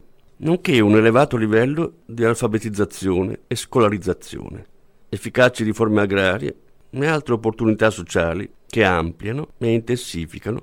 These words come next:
la partecipazione al processo di espansione economica.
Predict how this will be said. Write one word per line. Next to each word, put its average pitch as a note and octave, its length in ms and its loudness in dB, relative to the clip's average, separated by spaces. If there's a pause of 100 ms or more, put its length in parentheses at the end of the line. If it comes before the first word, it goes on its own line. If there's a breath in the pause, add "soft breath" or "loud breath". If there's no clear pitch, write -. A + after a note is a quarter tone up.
(140)
la G#2 140 -4
partecipazione - 1300 -6
al A2 140 -8
processo - 680 -8
di F#2+ 140 -6
espansione F2 560 -4
economica. A1+ 600 -14